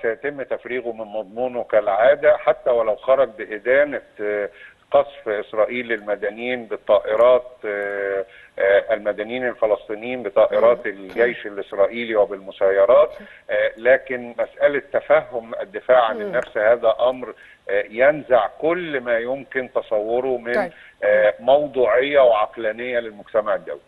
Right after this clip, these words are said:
Speaker 2: شكرًا. والناطق بال-، باسم الجيش الإسرائيلي، آه، سيادة العميد دلوقتي، آه، قال: "أعلن مقتل جندي إسرائيلي متأثرًا بجراح، آه، آه، أصيب بها خلال العملية العسكرية".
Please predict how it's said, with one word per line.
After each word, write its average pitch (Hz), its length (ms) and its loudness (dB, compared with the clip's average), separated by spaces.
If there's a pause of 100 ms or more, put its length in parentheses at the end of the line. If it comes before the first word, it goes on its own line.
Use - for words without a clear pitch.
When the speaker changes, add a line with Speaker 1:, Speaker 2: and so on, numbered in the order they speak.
(500)
Speaker 2:
شكرًا. 285 600 -2
والناطق 247 760 4
بال-، 240 340 0
باسم 269 280 -2
الجيش 285 280 -2
الإسرائيلي، 277 920 2
آه، 240 40 4
سيادة 269 240 -4
العميد 262 240 -2
دلوقتي، 277 500 0 (260)
آه، 220 140 6
قال: 302 400 4
"أعلن 277 420 2
مقتل 269 320 -2
جندي 269 280 -2
إسرائيلي 262 400 0
متأثرًا 262 460 0
بجراح، 262 680 4
آه، 254 200 8 (240)
آه، 240 220 6
أصيب 277 220 -4
بها 269 260 4
خلال 285 260 2
العملية 277 380 2
العسكرية". 269 840 2